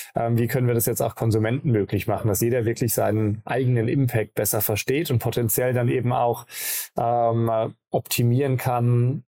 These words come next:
offsetten kann. Und, ähm, Joro ist ein super spannendes Unternehmen. Sequoia hat da die letzten beiden Runden gemacht und, ähm, so Impact-Investoren wie Norsten sind auch mit dabei. Ähm, und die machen das eben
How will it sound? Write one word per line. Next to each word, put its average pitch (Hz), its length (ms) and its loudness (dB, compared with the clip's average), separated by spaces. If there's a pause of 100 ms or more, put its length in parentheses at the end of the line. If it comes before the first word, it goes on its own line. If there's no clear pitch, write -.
(120)
offsetten 123 540 0
kann. 120 440 0 (340)
Und, 113 460 2
ähm, 113 160 2
Joro 123 380 2
ist 120 100 -2
ein 107 60 0
super 123 380 0
spannendes 120 400 -2
Unternehmen. 113 520 2
Sequoia 117 540 0
hat 117 140 -2
da 117 60 0
die 110 120 0
letzten 117 320 0
beiden 113 240 0
Runden 123 320 0
gemacht 110 420 -2
und, 101 260 -2 (540)
ähm, 101 300 2
so 104 80 2
Impact-Investoren 110 720 0
wie 104 80 2
Norsten 113 420 0
sind 110 180 0
auch 123 160 -2
mit 123 140 0
dabei. 117 460 0 (540)
Ähm, 113 500 0 (200)
und 131 160 0
die 127 80 2
machen 139 300 0
das 135 460 -2
eben 127 720 2